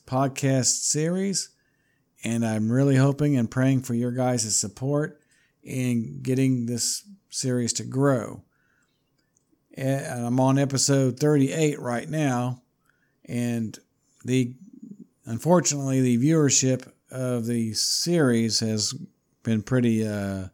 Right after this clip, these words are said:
minuscule. So I'm opening up the podcast for suggestions, topics you want to talk about. I have a Facebook page for Voice in the Modern Wilderness.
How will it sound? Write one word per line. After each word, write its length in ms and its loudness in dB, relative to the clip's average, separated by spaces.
minuscule. 760 2
So 260 0
I'm 240 4
opening 640 0
up 320 2
the 680 4
podcast 800 0
for 220 -4
suggestions, 880 -6
topics 540 0
you 100 0
want 240 0
to 80 -4
talk 200 -4
about. 380 -8
I 160 -4
have 140 2
a 60 -2
Facebook 500 -2
page 420 -2
for 380 -6
Voice 360 -2
in 120 -6
the 80 -2
Modern 400 -2
Wilderness. 480 -4